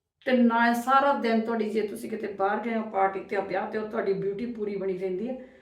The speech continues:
ਤੇ ਤੁਹਾਨੂੰ ਇੰਨੀ ਟੈਨਸ਼ਨ ਨਹੀਂ ਲੈਂਦੀ ਕਿ ਤੁਸੀਂ ਬਾਰ-ਬਾਰ ਜਾ ਕੇ ਤੁਸੀਂ ਲਿਪਸਟਿਕ ਲਾਉਣੀ ਹੈ ਜਾਂ ਨ-, ਤੇ ਲੈ ਜਾਊਗੀ। ਨਾ, ਕੋਈ ਟੈਨਸ਼ਨ ਲੈਣ ਦੀ ਲੋੜ ਨਹੀਂ ਹੈ। ਆਹ ਦੇਖ ਲਓ, ਮੈਂ ਸਾਰੀ ਲਿਪਸਟਿਕ ਲੈ ਗਈ ਨਾ।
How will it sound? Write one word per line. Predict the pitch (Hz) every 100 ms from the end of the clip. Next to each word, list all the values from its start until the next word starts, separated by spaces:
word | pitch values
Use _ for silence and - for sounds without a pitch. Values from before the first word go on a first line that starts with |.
| _ _
ਤੇ | 233
ਤੁਹਾਨੂੰ | 226 254 233
ਇੰਨੀ | 226 220
ਟੈਨਸ਼ਨ | 220 208 208
ਨਹੀਂ | 214 202
ਲੈਂਦੀ | 190 196 202
ਕਿ | 220
ਤੁਸੀਂ | 220 233 - 214 208 - - 202
ਬਾਰ-ਬਾਰ | 208 208 208
ਜਾ | 214
ਕੇ | 208
ਤੁਸੀਂ | 220 214
ਲਿਪਸਟਿਕ | 196 202 - 220 226
ਲਾਉਣੀ | 208 202
ਹੈ | 214
ਜਾਂ | 220 214
ਨ-, | 196 190 - - - 254 247 - _ _ _
ਤੇ | - 220
ਲੈ | 196 196
ਜਾਊਗੀ। | 214 254 254
ਨਾ, | 247 233 - - - _ _
ਕੋਈ | 277 311
ਟੈਨਸ਼ਨ | 302 254 247
ਲੈਣ | 233 226
ਦੀ | 220
ਲੋੜ | 214 196
ਨਹੀਂ | 214 240
ਹੈ। | 247
ਆਹ | 214
ਦੇਖ | 170 147
ਲਓ, | - - _ _ _ _ _ _ _ _ _ _ _ _ _ _ _ _ _ _ _ _ _ _ -
ਮੈਂ | 233
ਸਾਰੀ | 233 233 247
ਲਿਪਸਟਿਕ | 254 247 - 247
ਲੈ | 233 233
ਗਈ |
ਨਾ। | 277